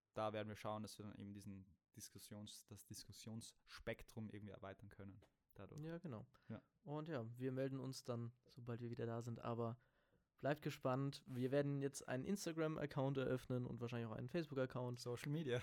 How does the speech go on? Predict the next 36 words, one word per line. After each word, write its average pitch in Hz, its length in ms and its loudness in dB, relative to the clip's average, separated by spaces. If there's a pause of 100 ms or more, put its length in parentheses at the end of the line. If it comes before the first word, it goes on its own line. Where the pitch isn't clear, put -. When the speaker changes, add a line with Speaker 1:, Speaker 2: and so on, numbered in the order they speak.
Speaker 2:
So-, 143 200 10
Speaker 1:
<laughs> - 220 6
Speaker 2:
Social 156 260 12
Media. 185 320 12
<laughs> - 140 12
Wir 220 240 12
haben 247 100 12
uns 214 80 12
Speaker 1:
Soll - 60 8
Speaker 2:
gerade 220 80 12
die 196 60 10
Speaker 1:
ich 208 40 12
Speaker 2:
ganze 214 220 10
Speaker 1:
zum 214 80 8
Speaker 2:
Zeit 190 120 10
Speaker 1:
Süchteln 160 120 4
bringen? 139 300 6
Speaker 2:
Ui, 190 260 12
ui, 165 160 12
euch 139 200 12
Speaker 1:
<laughs> - 20 -
Speaker 2:
zum 175 120 8
Süchteln 165 320 6
bringen, 143 180 6
damit 135 200 6
ihr 139 120 4
auch 127 140 -4
ja 127 220 2
jede 120 380 -2
Folge 120 320 -2
Speaker 1:
Genau. 107 360 -4
Speaker 2:
Film 120 220 -2
aufs - 160 -6
Ohr 107 180 -2
hört. - 260 -6 (240)
Speaker 1:
Super. 120 460 -6